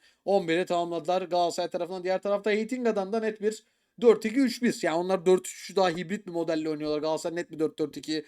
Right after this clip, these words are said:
dört iki üç biri dört dört ikiye bağlıyor Galatasaray. Ajax daha dört üç üçe bağlıyor dört iki üç birini. Dörtlü savunma önlerinde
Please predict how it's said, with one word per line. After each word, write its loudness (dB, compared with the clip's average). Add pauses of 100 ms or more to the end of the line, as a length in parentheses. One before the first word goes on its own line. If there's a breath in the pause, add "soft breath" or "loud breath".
(360 soft breath)
dört 4
iki -8
üç -10
biri -4
dört 0
dört 0
ikiye 2
bağlıyor 4
Galatasaray. 0 (460 loud breath)
Ajax 0
daha 2
dört 0
üç -16
üçe -4
bağlıyor 0
dört -2
iki -14
üç -14
birini. -6
Dörtlü -6
savunma -2
önlerinde 0